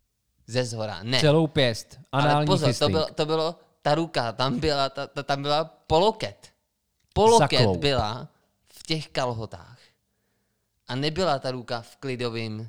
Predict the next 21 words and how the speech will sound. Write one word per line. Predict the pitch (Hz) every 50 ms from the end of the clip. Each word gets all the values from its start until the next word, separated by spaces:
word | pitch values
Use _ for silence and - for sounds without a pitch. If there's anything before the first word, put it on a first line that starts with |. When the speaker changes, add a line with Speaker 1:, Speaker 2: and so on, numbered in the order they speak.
| - _ _
Speaker 1:
stavu. | - - - - 107 95 85 - - _ _ _ _ _ _ _ _ _ _ _ _ _ _ _ _ _ _ _
A | 113
takhle | 113 _ - 143 139 - - 113 95 98 113 156 160 _ _ _ _ _ _ _ _ _ _ _
šli | - - - 127 120 113 113 110 113
nějakých | 120 120 117 110 107 107 - 120 117 107
sto | - - - - 135 127
metrů. | 131 135 - - - - _ _ _ _ _ _ _ _ _ _ _ _ _ _ _ _ _ _ _ _ _ _ _ _ _ -
My | 127 139
jsme | 139 - 175 151 139
s | -
Filipem | - 135 131 - 135 127
samozřejmě | 127 131 131 120 120 120 123 123
dostali | 120 117 123 117 - - 127 127
výbuch | 120 117 113 110 113 123 131 -
smíchu. | - - 117 110 110 107 - 101 90 95 131 - _ _ _ _ _ _ _ _ _ _ _ _ _ -
Já | 127 120 120 123
jsem | - 156 143
to | 135 139
chtěl | 127 - 147 139 135
začít | 123 123 120 - - 139
natáčet, | 131 127 117 113 - 113 110 110 107 - - 92 67 - - _